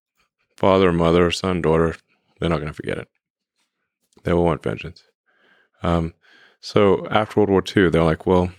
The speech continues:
the Treaty of Versailles was a huge mistake, um, in World War One." And, um, so this time, instead of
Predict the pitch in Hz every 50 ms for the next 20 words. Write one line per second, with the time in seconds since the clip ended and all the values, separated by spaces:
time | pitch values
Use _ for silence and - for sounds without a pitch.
0 | _ _ - 101 95 90 85 - _ _ _ _ _ - - - 98 95 82 87
1 | 85 - - 87 87 80 76 78 90 - _ _ - - - _ _ _ _ -
2 | 85 80 80 80 92 90 - - 80 - - 90 80 76 78 - - _ _ _
3 | _ _ _ - - 73 73 73 71 - - - - - - 87 90 73 65 73
4 | 78 78 78 80 78 76 - - _ _ _ _ _ _ _ _ _ _ _ _
5 | _ _ _ _ _ _ _ _ _ _ _ _ _ _ _ _ _ _ - -
6 | 90 85 85 82 82 80 80 82 82 82 80 80 80 80 - _ _ _ _ _
7 | _ _ _ _ _ _ _ _ _ _ _ _ _ - - - - 98 107 -
8 | - 101 95 92 90 90 - - 90 87 - - 107 104 101 92 85 - - -
9 | - -